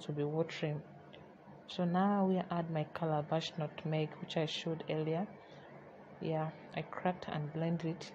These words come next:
this, blend it, the seed inside. So that's my chili. Add chili to your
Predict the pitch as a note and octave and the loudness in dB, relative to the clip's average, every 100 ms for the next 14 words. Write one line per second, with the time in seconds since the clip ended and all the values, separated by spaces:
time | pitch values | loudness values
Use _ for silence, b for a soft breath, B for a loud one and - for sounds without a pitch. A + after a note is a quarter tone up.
0 | - D#3 D3 - - - - - - B | -4 -2 -2 -4 -14 -16 -16 -16 -16 B
1 | B B B B - - - E3 E3 F3 | B B B B -18 -16 -6 2 6 6
2 | E3 - D3 D3 - - E3+ - E3 - | 4 0 0 0 2 0 0 2 -2 2
3 | E3+ D3+ G#3+ - - - - - - - | 4 4 2 -4 -14 -16 -16 -16 -16 -16
4 | - - - - - - - - - - | -14 -14 -16 -16 -16 -16 -18 -18 -18 -16
5 | - - - - - - - - - F3+ | -16 -16 -16 -16 -18 -18 -16 -14 -4 0
6 | E3 F3+ E3 D#3+ D#3 E3 F3+ - - - | 4 6 6 2 2 0 -4 -10 -16 -16
7 | - - - - - - F3 E3 D#3 - | -16 -16 -14 -10 -4 0 2 2 -2 -6
8 | - - - - - - - - C6+ - | -16 -16 -16 -16 -16 -16 -16 -16 -18 -18
9 | - - - - - - - - G3 G3+ | -18 -18 -16 -16 -16 -14 -16 0 2 2
10 | - G3+ F3+ F3 - E3 | 2 2 2 2 0 2